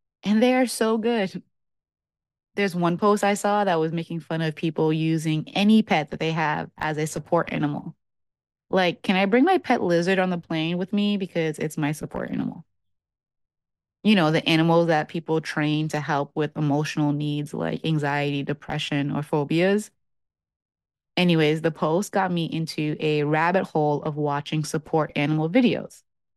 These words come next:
There was this one video, a woman who experiences severe anxiety symptoms. Her dog was trained to notice the signs of when she was getting really anxious and help her out of it before she even realized she was getting that bad.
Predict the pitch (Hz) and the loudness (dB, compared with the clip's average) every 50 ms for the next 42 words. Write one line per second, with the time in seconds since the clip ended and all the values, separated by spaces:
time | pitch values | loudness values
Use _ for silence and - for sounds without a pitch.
0 | _ _ _ _ _ _ _ _ _ _ _ _ _ _ _ _ _ _ - 170 | _ _ _ _ _ _ _ _ _ _ _ _ _ _ _ _ _ _ 0 2
1 | 170 170 170 165 156 - 156 143 143 147 143 165 160 170 180 180 175 180 175 - | 2 2 2 0 -2 -2 -2 -2 -2 -2 -2 -2 -2 0 0 2 2 0 -2 -4
2 | - - 151 156 156 165 160 165 170 170 156 175 165 160 151 - - - 151 151 | -4 -4 -4 -2 0 0 0 0 0 0 -2 -2 -2 -2 -4 -4 -4 -2 0 2
3 | 151 151 147 - 156 147 147 - - - 151 147 143 151 165 165 165 170 160 135 | 2 0 0 -2 -4 -4 -4 -4 -6 -6 -6 -6 -2 0 2 2 4 2 2 2
4 | 165 165 156 147 147 139 143 143 143 143 143 147 - 151 151 143 - 139 135 139 | 0 0 0 0 0 0 0 0 -2 -2 -4 -6 -4 -4 -4 -4 -2 -2 -2 -2
5 | 143 147 - _ _ _ _ _ _ _ _ _ 170 175 170 170 160 156 151 - | -2 -4 -8 _ _ _ _ _ _ _ _ _ -2 0 2 2 2 0 0 0
6 | 151 151 - - - - 156 147 147 147 - 156 151 147 139 139 147 156 151 - | -4 -6 -6 -8 -4 0 0 2 2 0 -2 -2 0 0 0 0 0 -2 -2 -2
7 | - 196 - - 156 143 147 143 147 143 151 139 147 147 147 151 - - 151 151 | -4 -4 -2 0 0 0 2 0 0 0 -2 -2 0 -2 -2 -2 -4 -4 -4 -4
8 | 143 - - 147 147 147 151 151 143 147 160 156 160 160 156 - - 143 139 151 | -4 -4 -6 -4 -2 -2 -2 -4 -2 -2 0 0 2 0 0 -2 -2 -4 -4 -4
9 | - - 190 196 208 220 - - _ _ _ _ _ - 165 147 170 156 147 - | -4 0 0 2 2 0 -2 -6 _ _ _ _ _ -4 -2 -2 -2 -2 -2 -4
10 | - - - 180 214 233 196 160 - 147 - - - 151 151 - 151 147 147 - | -10 -4 0 0 2 2 2 2 0 -2 -4 -4 -6 -8 -6 -2 -2 -2 -2 0
11 | - 214 233 247 208 170 156 143 139 143 143 143 143 143 143 143 - - 147 147 | 0 2 2 2 2 2 2 0 0 0 -2 -2 -2 -2 -2 -4 -6 -6 -6 -4
12 | 143 143 143 147 143 - 143 139 139 - 147 - 165 156 156 151 156 | -6 -4 -4 -4 -4 -2 -2 -4 -4 -4 -4 -4 -2 -2 -2 -4 -8